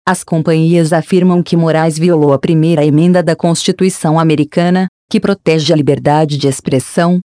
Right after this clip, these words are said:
ao determinar a remoção de perfis de influenciadores brasileiros de direita nas plataformas digitais.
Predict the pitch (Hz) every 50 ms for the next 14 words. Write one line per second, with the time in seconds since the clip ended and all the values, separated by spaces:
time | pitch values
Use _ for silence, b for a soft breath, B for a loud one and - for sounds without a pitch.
0 | _ - 185 175 175 156 175 175 - - 156 165 165 151 156 156 151 151 151 139
1 | 139 135 143 139 135 - - - 160 160 160 156 175 - - 190 175 - - -
2 | 202 202 165 151 165 175 175 - - 170 170 170 - - 170 151 135 143 143 147
3 | 165 156 139 143 175 160 151 143 156 147 143 147 156 165 180 202 190 170 160 -
4 | 175 160 - 156 135 139 160 190 202 - 160 151 147 139 - - - 185 180 175
5 | - 139 135 - - 185 180 180 185 185 180 170 151 143 175 160 160 180 190 -
6 | 165 143 123 104 104 - - -